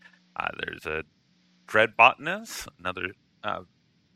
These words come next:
pretty sought-after card from what I've been seeing. Uh, a Depth Crawler, which is another card that's gone up a lot in value for me, um, especially seeing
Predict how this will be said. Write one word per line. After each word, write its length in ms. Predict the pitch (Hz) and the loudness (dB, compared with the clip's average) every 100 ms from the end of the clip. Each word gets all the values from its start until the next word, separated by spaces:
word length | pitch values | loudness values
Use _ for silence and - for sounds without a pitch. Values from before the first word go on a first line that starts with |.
| _ _ _ _ _ _ | _ _ _ _ _ _
pretty 160 | 98 104 | 2 4
sought-after 500 | - 120 117 - 104 | 8 8 8 4 2
card 340 | 107 107 107 - | 4 4 2 -8
from 100 | 90 | -10
what 140 | 87 | -6
I've 160 | 87 85 | -6 -8
been 140 | 87 | -14
seeing. 400 | - 92 90 90 - _ _ _ _ _ 87 | -12 -10 -10 -12 -20 _ _ _ _ _ -4
Uh, 220 | 80 87 | -4 -4
a 100 | - | 2
Depth 300 | - 143 - | 6 6 6
Crawler, 260 | 151 143 143 | 8 8 8
which 200 | 123 113 | 2 -4
is 180 | 101 - 113 | -8 -4 0
another 460 | 110 107 110 117 | 2 4 6 6
card 200 | - 135 | 2 0
that's 140 | 113 - | -2 -2
gone 280 | 113 104 104 101 | 0 0 0 0
up 140 | 101 _ _ _ _ _ - _ _ | -2 _ _ _ _ _ -20 _ _
a 40 | |
lot 340 | 95 110 117 101 | 2 6 6 4
in 100 | 95 | 2
value 360 | 92 90 92 - | 4 6 4 0
for 220 | 98 82 | -8 -8
me, 160 | 82 80 | -8 -8
um, 280 | 82 82 82 - | -4 -4 -4 -8
especially 380 | - 104 - 95 | -6 -6 -6 -10
seeing 360 | - 87 82 | -6 -6 -6